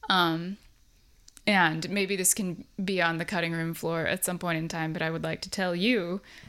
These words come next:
that it, this person was a clown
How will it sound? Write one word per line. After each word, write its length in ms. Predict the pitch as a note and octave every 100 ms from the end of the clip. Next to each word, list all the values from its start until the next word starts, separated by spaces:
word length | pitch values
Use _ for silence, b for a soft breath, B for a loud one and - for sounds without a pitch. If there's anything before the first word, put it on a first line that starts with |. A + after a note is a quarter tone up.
| -
that 120 | F3+
it, 380 | F3 - - - G3
this 200 | E3+ -
person 440 | F#3 F3+ E3+ E3+
was 260 | E3+ D#3+ - - - - _
a 300 | F#3 E3 - -
clown 600 | - G3+ G3+ F3+ E3 E3+